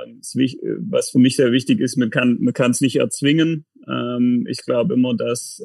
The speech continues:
ähm, wenn man Innovation, äh, machen will oder, oder innovative Produkte entwickeln will, dann sollte immer die Problemlösung im Mittelpunkt stehen.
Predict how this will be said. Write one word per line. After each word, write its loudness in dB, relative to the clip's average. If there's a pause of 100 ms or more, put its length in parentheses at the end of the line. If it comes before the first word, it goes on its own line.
ähm, -2 (680)
wenn 2
man 4
Innovation, 0 (100)
äh, -6
machen -6
will 0
oder, -4 (120)
oder -6 (260)
innovative -4
Produkte -2
entwickeln 2
will, 2
dann -2
sollte 0
immer 2
die 0
Problemlösung 2
im 4
Mittelpunkt 0
stehen. 0